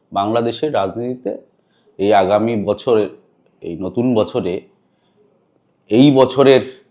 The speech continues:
রেশটাই হচ্ছে মূল ড্রাইভিং ফোর্স হবে আর কি পলিটিক্সের।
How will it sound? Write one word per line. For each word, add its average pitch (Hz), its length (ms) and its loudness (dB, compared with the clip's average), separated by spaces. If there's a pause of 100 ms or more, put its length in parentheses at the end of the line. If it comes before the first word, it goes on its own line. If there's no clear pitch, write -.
(420)
রেশটাই 104 680 0 (500)
হচ্ছে - 480 -8 (180)
মূল 104 460 -2 (140)
ড্রাইভিং 98 540 2
ফোর্স - 380 -10
হবে - 180 -14
আর - 60 -18 (120)
কি 107 80 -12
পলিটিক্সের। - 680 -14